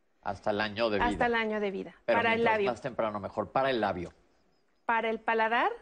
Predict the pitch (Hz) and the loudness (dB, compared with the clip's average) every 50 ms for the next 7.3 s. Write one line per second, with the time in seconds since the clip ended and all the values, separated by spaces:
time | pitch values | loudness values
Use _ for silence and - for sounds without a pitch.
0 | - _ _ _ _ _ - 233 226 233 226 - 262 262 247 254 262 269 269 269 | -16 _ _ _ _ _ -4 -2 -2 -2 -2 0 -2 -2 0 0 2 2 2 2
1 | 320 339 349 - - - _ - 262 254 262 277 302 320 320 - 311 277 - - | 2 0 0 -2 -6 -12 _ 0 2 2 4 4 2 0 0 -2 -4 -4 -2 -2
2 | 285 285 277 269 - - - 262 240 233 226 226 226 214 226 226 214 - 226 214 | 0 0 0 -2 -4 -2 0 0 0 2 0 -2 -2 -2 -4 -4 -4 -4 -4 -6
3 | 208 - - - - _ _ _ _ _ _ - 98 104 - - 139 143 135 156 | -6 -6 -10 -18 -20 _ _ _ _ _ _ -2 -2 0 2 0 0 0 2 0
4 | 156 143 156 147 - 131 - 151 139 110 135 135 131 151 170 202 196 - 165 165 | -2 -2 -2 -2 -2 0 0 0 0 0 0 0 0 0 0 0 0 2 0 0
5 | 160 170 151 - - 107 95 - - - 131 127 - 170 175 196 208 190 165 139 | 0 -2 -4 -2 -2 -2 -2 -2 -2 -2 -2 0 2 0 0 2 2 2 2 2
6 | 120 120 135 127 - 139 120 113 117 123 131 143 143 127 120 107 104 - 104 104 | 2 2 0 0 -2 -2 -2 0 0 0 0 0 0 0 0 -2 0 -2 0 2
7 | 107 123 160 175 185 | 2 2 2 0 -4